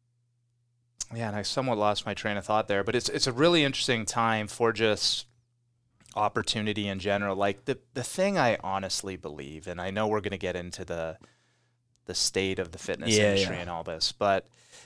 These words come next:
Speaker 1: this idea that boutique fitness is going away is, is beyond laughable to me.
Speaker 2: I agree.
Speaker 1: I mean, like, our doors are rammed,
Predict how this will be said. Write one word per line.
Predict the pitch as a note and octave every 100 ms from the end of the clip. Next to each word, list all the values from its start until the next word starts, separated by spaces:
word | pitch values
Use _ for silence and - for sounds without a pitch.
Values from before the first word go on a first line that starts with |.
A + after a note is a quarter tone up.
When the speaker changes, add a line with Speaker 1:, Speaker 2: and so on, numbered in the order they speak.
| -
Speaker 1:
this | A#2 A2
idea | B2+ C3 G#2 B2+ C#3+ E3
that | C3+ A2 G2+ -
boutique | - G2 - A2+ G2+
fitness | - G2 F#2+ -
is | F2
going | E2+ F2+ E2+ D#2
away | C#2 A#1+ C2 F2
is, | F2+ -
is | F2+ E2+ F2+ - _ _
beyond | - G#2 G#2+ C3 G2
laughable | E2 D#2+ - - - A1+
to | - -
me. | B1+ - - G#2
Speaker 2:
I |
agree. | G#2 G#2+
Speaker 1:
I |
mean, | G2+ G2
like, | G2+ G2+
our | B2 C3
doors | A2 G#2+ G#2+ G2+
are | G2 F2+ F2+
rammed, | E2+ F#2 E2 B1 D2+ -